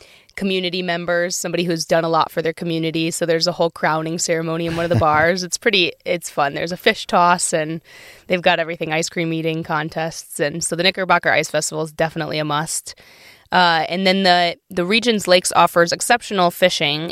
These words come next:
Speaker 1: and boating opportunities. There's over thirteen thousand acres of lakes. Um, it is one of the state's largest and most celebrated dog parks, uh, or it has, it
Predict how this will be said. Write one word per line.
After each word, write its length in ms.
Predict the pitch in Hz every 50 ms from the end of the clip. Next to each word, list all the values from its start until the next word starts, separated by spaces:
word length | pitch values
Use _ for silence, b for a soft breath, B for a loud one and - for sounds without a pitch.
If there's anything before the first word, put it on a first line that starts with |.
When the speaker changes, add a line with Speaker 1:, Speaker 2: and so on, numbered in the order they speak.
| - -
Speaker 1:
and 420 | 170 160 160 160 156 160 160 156
boating 400 | - 165 160 165 160 165 160 156
opportunities. 840 | 151 156 - - 170 - - 160 151 156 151 151 147 147 151 156 160
There's 260 | 156 156 156 160 160
over 320 | - - 160 160 156 165 165
thirteen 580 | - _ - 185 185 - - - - 196 196
thousand 540 | 190 - - 160 156 160 160 165 160 165 160 -
acres 480 | 151 160 - - - - - 160 165 -
of 220 | - - 156 - -
lakes. 540 | - - - - _ - - - - - - B B B B B B B B B B
Um, 360 | B 175 180 170 160 156 147 147 -
it 120 | - 170 185
is 240 | 196 208 220 208
one 160 | 190 196 202 208
of 60 | 196
the 80 | 196
state's 480 | 196 - - - 165 170 175 - - -
largest 500 | 165 160 160 165 175 180 190 196 - -
and 160 | 180 165 165
most 280 | 165 160 160 - - -
celebrated 560 | - - 175 170 165 170 160 156 160 165 160
dog 320 | - 151 151 - 226 -
parks, 580 | - - 143 147 - - - - - - - - - _ _ _ _ -
uh, 220 | 170 160 151 147 -
or 80 | 156 160
it 100 | 156 160
has, 440 | 156 170 170 170 165 165 165 - - - _ - - - _ - - -
it 160 | 175 165 -